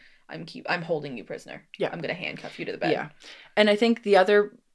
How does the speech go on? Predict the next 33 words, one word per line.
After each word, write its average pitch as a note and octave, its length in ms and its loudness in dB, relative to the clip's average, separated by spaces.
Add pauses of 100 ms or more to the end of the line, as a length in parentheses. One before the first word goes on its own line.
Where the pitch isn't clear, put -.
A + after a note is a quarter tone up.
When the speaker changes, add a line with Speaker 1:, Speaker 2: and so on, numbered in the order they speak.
(680)
Speaker 2:
super - 480 -2
confusing E3 640 -2
thing D3 220 0
is, B2+ 240 0
and F3 140 -2
this F#3 160 -2
is F3+ 100 -6
something F3+ 320 -2
Gypsy C#3+ 320 -2
talks E3 340 0
about, B2+ 320 0
and D3+ 160 0
it's, - 340 -6 (500)
it's F#3 220 0
really F3+ 260 6
hard E3 280 2
to E3+ 80 -6
not C3+ 140 2
empathize D#3+ 500 0
with F3 140 -6
this, F#3 260 2
is D3 400 -4 (1040)
she G#3+ 200 0
has A3+ 140 4
a F3+ 60 2
very E3 340 4
complicated, D3+ 880 -2
confusing C#3 480 -4
relationship C#3 580 -4
with D#3 140 -4
her D#3+ 120 -2
mom D#3 260 2
because C#3+ 560 -2